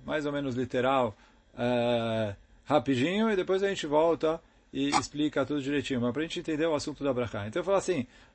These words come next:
Laminim Velamalshinim, então pra os hereges e pra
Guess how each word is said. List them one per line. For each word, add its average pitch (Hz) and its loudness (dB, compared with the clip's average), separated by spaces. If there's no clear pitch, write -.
Laminim 202 4
Velamalshinim, 165 4
então 165 0
pra 165 4
os 175 2
hereges 165 2
e 170 2
pra 170 4